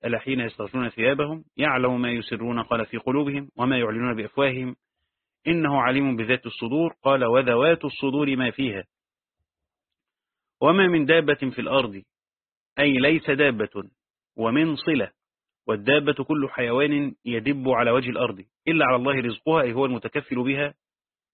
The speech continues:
أي هو المتكفل به فضلا لا وجوبا، "ويعلم مستقرها"، مكانها، "ومستودعها"، حيث كانت من قبل من صلب أو رحم، "كل في كتاب مبين"، أي مثبت في اللوح المحفوظ قبل خلقها.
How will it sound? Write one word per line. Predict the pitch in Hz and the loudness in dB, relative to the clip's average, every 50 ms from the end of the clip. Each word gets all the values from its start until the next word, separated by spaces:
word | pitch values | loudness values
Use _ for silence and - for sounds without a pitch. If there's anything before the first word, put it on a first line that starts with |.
| _ - - | _ -4 -2
أي | 123 120 113 110 | -2 -2 -2 -2
هو | 107 147 160 147 | 0 2 2 2
المتكفل | 127 120 113 - 117 - 143 135 - 139 135 143 | 2 0 -4 -4 -4 -4 -4 -4 -2 -2 -2 0
به | 135 156 151 156 165 147 - _ - | 0 -2 -2 -4 -6 -8 -8 _ 0
فضلا | 156 160 135 131 139 147 151 147 131 | 0 0 2 2 2 2 2 2 2
لا | 135 143 | 0 0
وجوبا، | 147 147 139 160 170 143 113 98 - _ _ _ _ _ _ _ _ _ _ _ _ _ _ _ - | 0 0 0 0 0 0 -2 -4 -6 _ _ _ _ _ _ _ _ _ _ _ _ _ _ _ -2
"ويعلم | 113 123 143 156 135 135 135 131 131 123 120 | 2 2 2 2 2 2 0 0 0 -2 -4
مستقرها"، | 107 - - 123 - - 147 143 143 143 143 147 139 | -6 -4 -6 -4 0 2 2 2 2 0 0 0 0
مكانها، | 135 127 - - 143 139 127 117 107 107 104 | -2 -2 0 0 0 0 0 -2 -4 -4 -4
"ومستودعها"، | 104 110 139 160 151 - - - 131 131 123 123 143 147 135 131 123 117 110 110 104 101 | -2 -2 -2 -2 -2 -4 0 0 0 0 2 2 2 2 2 2 0 0 -2 -4 -6 -6
حيث | - - 143 151 147 135 123 - 120 - - | -4 -2 0 2 2 0 -2 -4 -8 -4 0
كانت | 139 135 131 120 113 104 - _ - | 0 2 2 0 -2 -6 -8 _ -6
من | 123 120 117 117 | -6 -6 -6 -6
قبل | - _ - 147 156 151 156 165 170 175 185 - _ - | -6 _ 2 2 2 2 0 0 0 0 -2 -6 _ -6
من | 123 123 120 | -4 -4 -4
صلب | 113 - - 143 139 123 117 | -4 -2 0 0 0 2 0
أو | 131 123 - 131 135 | -2 -2 0 0 2
رحم، | 151 156 - - 107 110 _ _ _ _ _ _ _ _ _ _ _ _ _ _ _ _ _ _ _ _ _ _ - | 2 2 0 -2 -12 -16 _ _ _ _ _ _ _ _ _ _ _ _ _ _ _ _ _ _ _ _ _ _ 4
"كل | 190 208 202 180 156 | 6 6 6 4 0
في | - 143 131 | 0 -4 -6
كتاب | - 139 - 151 143 131 | -4 -2 0 0 2 2
مبين"، | 131 123 120 113 110 131 143 143 139 135 131 123 - _ - | 2 0 0 -2 0 0 0 2 0 0 -2 -4 -6 _ -4
أي | 127 127 117 110 - - | -4 -2 -2 -6 -10 -8
مثبت | - 117 151 151 - 123 139 131 - 139 | -2 -2 -2 -2 0 -4 -4 -2 -2 -4
في | 127 - - | -6 -6 -4
اللوح | 117 120 127 127 - - | -2 0 0 0 0 -2
المحفوظ | 127 117 117 113 - - 131 135 127 113 | -4 -4 -4 -6 -8 -6 -4 -4 -4 -4
قبل | 120 - - 123 120 120 113 104 | -6 -4 -4 -4 -2 -2 -4 -2
خلقها. | - 107 98 - - 135 117 98 95 | -4 -6 -8 -6 -8 -8 -8 -10 -14